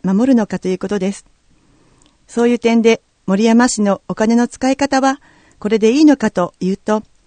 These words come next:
決して合格とは言えません。市民の皆さんの願いに寄り添って、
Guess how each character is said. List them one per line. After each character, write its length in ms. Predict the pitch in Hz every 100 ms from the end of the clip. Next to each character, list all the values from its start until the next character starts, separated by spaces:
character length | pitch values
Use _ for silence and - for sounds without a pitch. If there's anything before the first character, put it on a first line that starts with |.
| _ _
決 200 | 180 180
し 60 | -
て 220 | 294 - -
合 160 | 185
格 220 | 196 214
と 140 | - 262
は 200 | 208 170
言 120 | - 180
え 40 |
ま 140 | 202
せ 220 | 208 240 208
ん。 120 | 175 _ _ _ _ _ _ _ _ _ _ _ _ _
市 200 | - 254
民 220 | 233 220
の 100 | 196
皆 220 | 196 233
さ 180 | 277 233
ん 60 | 214
の 100 | 202
願 320 | 208 269 320
い 40 |
に 240 | 262 208 -
寄 100 | 185
り 120 | 269
添 160 | 339 320
っ 20 |
て、 300 | 294 - 175